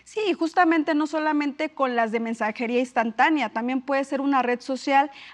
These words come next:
Hay que evitar también la, las personas, colocar su nombre de pila, por ejemplo, en una red social pública. Recordemos que todo lo que está en internet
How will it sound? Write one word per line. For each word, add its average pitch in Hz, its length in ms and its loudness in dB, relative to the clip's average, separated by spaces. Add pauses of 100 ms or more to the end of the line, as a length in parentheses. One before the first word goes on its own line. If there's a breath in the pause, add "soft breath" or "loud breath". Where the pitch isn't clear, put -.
Hay 302 180 0
que 349 120 -2
evitar 262 500 2
también 247 460 -2
la, 226 240 0
las 220 240 -4
personas, 226 840 0
colocar 233 480 -2
su 277 120 -6
nombre 240 320 -2
de 208 140 -6
pila, 254 600 2
por 202 140 -4
ejemplo, 247 480 -2
en 208 60 -4
una 220 200 0
red 220 180 -2
social 220 360 -2
pública. 254 640 0
Recordemos 240 640 0
que 240 140 -2
todo 262 300 2
lo 240 120 0
que 220 100 -10
está 240 240 -4
en 262 100 -2
internet 262 500 -2